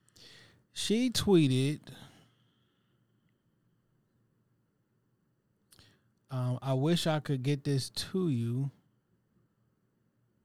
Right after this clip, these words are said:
Uh, here you go. "A taste of season two Bible.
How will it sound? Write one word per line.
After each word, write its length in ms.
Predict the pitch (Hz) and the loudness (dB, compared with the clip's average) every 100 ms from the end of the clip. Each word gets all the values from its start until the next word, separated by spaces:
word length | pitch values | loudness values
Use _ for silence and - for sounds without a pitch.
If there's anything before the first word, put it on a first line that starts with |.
| _ | _
Uh, 480 | 120 113 90 78 92 - | -16 -14 -14 -16 -18 -14
here 180 | 143 104 | -12 -12
you 60 | |
go. 280 | 90 67 73 - - _ _ _ _ _ _ _ _ _ _ _ _ _ _ _ _ _ _ _ _ _ _ _ _ _ _ - - _ _ _ _ - - | -14 -16 -18 -20 -20 _ _ _ _ _ _ _ _ _ _ _ _ _ _ _ _ _ _ _ _ _ _ _ _ _ _ -20 -20 _ _ _ _ -20 -4
"A 100 | 147 | 0
taste 380 | - 226 226 - | 8 8 8 6
of 160 | 165 | 4
season 440 | - 202 202 185 175 | 6 6 8 8 8
two 380 | - 185 165 147 | 8 10 8 4
Bible. 720 | 139 127 156 147 120 117 - | -4 2 6 6 4 -2 -6